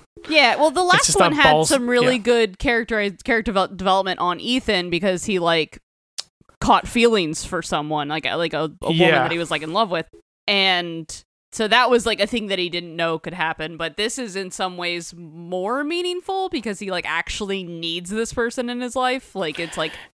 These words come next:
Speaker 1: a true friendship that he's, like, just never had since he had
Speaker 2: Yeah.
Speaker 1: the accident. So
Speaker 2: And we get that characterization on Anna, which we haven't really gotten, her whole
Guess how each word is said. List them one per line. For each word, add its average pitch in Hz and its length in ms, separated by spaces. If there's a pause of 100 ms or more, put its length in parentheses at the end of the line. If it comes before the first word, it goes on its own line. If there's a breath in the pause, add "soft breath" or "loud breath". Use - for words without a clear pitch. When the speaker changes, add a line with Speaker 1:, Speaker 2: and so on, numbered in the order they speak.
(100)
Speaker 1:
a - 120
true 220 340
friendship 214 580
that 175 240
he's, 170 180
like, 165 160
just 175 240
never 160 260
had 151 300
since 156 200
he 165 100
had 160 80
Speaker 2:
Yeah. 214 140
Speaker 1:
the 156 100
accident. 185 460 (360)
So 233 120
Speaker 2:
And 214 80
we 247 80
get 247 160
that 202 160
characterization 160 640
on 131 100
Anna, 139 260
which 147 200
we 160 80
haven't 156 200
really 180 200
gotten, 156 300
her 147 220
whole 131 480